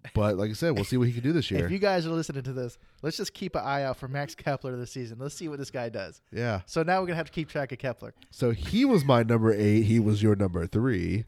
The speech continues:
Speaker 1: Who's
Speaker 2: My,
Speaker 1: your number eight?
Speaker 2: my number eight is a guy that I love. He, he's played in Norfolk.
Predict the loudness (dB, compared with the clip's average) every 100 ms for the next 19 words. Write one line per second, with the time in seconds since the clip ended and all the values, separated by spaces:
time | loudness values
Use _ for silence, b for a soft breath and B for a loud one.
0 | _ 2 4 4 2 2 0 0 -2 -2
1 | -4 -2 -2 -4 -6 -8 -10 -8 -4 -4
2 | -4 -6 -4 -4 -4 -6 -6 -12 _ _
3 | _ _ _ _ _ _ -14 -14 -14 -18
4 | -12 -8 -6 -8 -8 -8 -10 -14